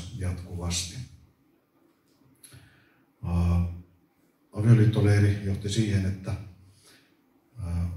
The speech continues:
meistä tuli ryhmäjohtajia, sitten olimme luennoitsijoita, ää, luennoitsijoiden kouluttajia, tapahtumien järjestäjiä,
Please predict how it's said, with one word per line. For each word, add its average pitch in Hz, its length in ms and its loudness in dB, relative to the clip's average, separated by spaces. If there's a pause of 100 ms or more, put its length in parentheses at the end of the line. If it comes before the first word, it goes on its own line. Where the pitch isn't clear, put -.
(340)
meistä 90 220 -4
tuli - 220 -6
ryhmäjohtajia, 101 920 2
sitten 98 340 -6 (340)
olimme 87 280 -8
luennoitsijoita, 92 920 -2 (1120)
ää, 82 160 -10 (340)
luennoitsijoiden 95 720 2
kouluttajia, 95 720 -2
tapahtumien 95 760 -4
järjestäjiä, 95 680 -4